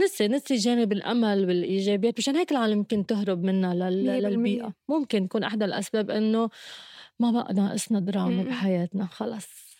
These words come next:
Speaker 1: بكفينا اللي فينا، كمان بدنا نعطي الهم بالبيئة. هيك بصير بيقولوا لك، بيقول لك: "أنا شو بدي بالبيئة؟ لك أنا يا دوب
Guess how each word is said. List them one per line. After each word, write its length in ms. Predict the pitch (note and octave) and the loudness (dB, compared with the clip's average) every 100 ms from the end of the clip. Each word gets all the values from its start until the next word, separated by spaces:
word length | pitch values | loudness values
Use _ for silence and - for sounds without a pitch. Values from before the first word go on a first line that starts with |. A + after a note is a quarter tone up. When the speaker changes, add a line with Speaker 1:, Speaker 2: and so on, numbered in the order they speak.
| _ _ - | _ _ -4
Speaker 1:
بكفينا 600 | A3+ B3 G#3 C4+ C#4+ A#3+ | 0 0 -2 0 2 2
اللي 200 | F#3+ F#3+ | 2 0
فينا، 280 | - F#3 F#3 | 0 -2 0
كمان 260 | A3 A3+ | 0 2
بدنا 160 | A3 G3+ | 2 2
نعطي 280 | G#3 G#3 G#3 | 0 0 -2
الهم 280 | G3+ G#3 | 0 0
بالبيئة. 480 | G#3 G3+ F3+ G#3+ C4 | -2 -2 -2 -2 0
هيك 120 | F4 E4+ | 0 0
بصير 220 | D#4 C4+ | 0 2
بيقولوا 320 | A#3+ A#3 A#3 | 4 4 4
لك، 140 | G3+ F3+ | 2 0
بيقول 120 | - | -2
لك: 120 | C4 | -2
"أنا 300 | - D4 C#4+ | -2 -2 -2
شو 140 | C4 D4+ | -2 -4
بدي 220 | F4 F4 | -4 -2
بالبيئة؟ 440 | C#4+ C4+ B3 C4+ | -2 0 2 2
لك 180 | B3 A3+ | 2 0
أنا 160 | - C#4 | -2 0
يا 140 | A#3+ | 0
دوب 340 | A3 B3+ A#3+ | 2 2 0